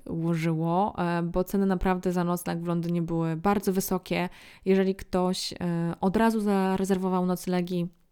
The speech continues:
e, kiedy była podana data koronacji, był zdecydowany, że na tą koronację pojedzie, to na pewno udało się ustrzelić coś w takich rozsądnych cenach, ale uwierzcie mi, ja szukałam wielokrotnie od początku tego roku czegoś, co, mm, no,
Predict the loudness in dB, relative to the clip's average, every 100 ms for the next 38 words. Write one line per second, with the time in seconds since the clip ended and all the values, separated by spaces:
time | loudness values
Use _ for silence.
0 | -6 -4 -2 -2 0 0 -2 -2 -2 -2
1 | -2 0 0 -2 -2 0 2 2 2 2
2 | 2 0 -4 -2 0 0 0 0 -2 -2
3 | -4 -2 0 0 -2 2 2 2 -2 -2
4 | 0 0 2 -2 -4 -20 -20 -4 0 2
5 | 2 0 -2 -2 -4 -4 -4 -6 -6 -8
6 | -8 -4 -4 -2 -4 -4 0 0 0 -2
7 | -2 -2 -4 -14 -20 -14 -2 0 2 2
8 | 0 0 -2 0 -2 -6 _ 0 2 2
9 | -2 -2 -2 0 2 2 2 -2 -2 -2
10 | -6 -6 -8 -6 -6 -6 -6 -2 -2 -2
11 | -2 -4 -4 _ -4 -4 0 -2 -4 -4
12 | -2 0 -4 -8 _ _ -10 -6 -4 -4
13 | -6 _ _ -6 -6